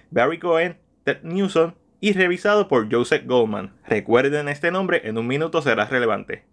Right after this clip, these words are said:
Y al cual James Cameron solo le añadió su nombre en la primera página. Meses después, Cameron sometió un tratamiento de cuarenta y siete páginas con su verdadera idea para la película. Los villanos serían versiones de Electro y Sandman que fuera de sus poderes no tienen nada que ver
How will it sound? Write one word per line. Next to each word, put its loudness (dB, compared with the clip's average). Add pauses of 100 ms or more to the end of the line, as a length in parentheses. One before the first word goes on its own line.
(220)
Y 2
al 2
cual 2
James -8
Cameron 0
solo -2
le 4
añadió -2
su -2
nombre 0
en -8
la -2
primera -2
página. -6 (880)
Meses -2
después, -2
Cameron -2
sometió -8
un -12
tratamiento -4
de 0
cuarenta -2
y -6
siete -6
páginas 0 (120)
con 2
su 0
verdadera 2
idea -2
para 2
la 2
película. -6 (500)
Los 0
villanos 0
serían 0 (100)
versiones -4
de 4
Electro 0
y -4
Sandman 0 (180)
que -2
fuera 2
de 0
sus -2
poderes 2
no 0
tienen -2
nada 2
que 0
ver 2